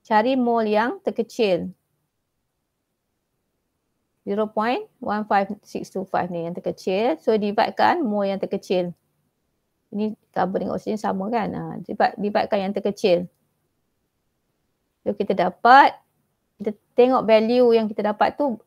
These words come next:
dia boleh round off tak? Okey, ini maksudnya ini boleh round off lah, eh.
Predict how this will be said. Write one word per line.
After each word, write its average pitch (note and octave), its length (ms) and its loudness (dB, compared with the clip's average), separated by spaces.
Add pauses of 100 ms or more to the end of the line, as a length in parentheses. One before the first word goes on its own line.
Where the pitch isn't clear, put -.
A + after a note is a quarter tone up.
dia A3 100 -2
boleh A3 240 2
round A3 220 2
off A3+ 260 0
tak? - 220 -2 (1300)
Okey, F#3 240 -2
ini B3 320 0
maksudnya G#3+ 400 -4
ini A#3 80 -2
boleh G#3 240 -2
round G3 240 -4
off G#3+ 160 -2
lah, C#4 160 0
eh. C4 240 -6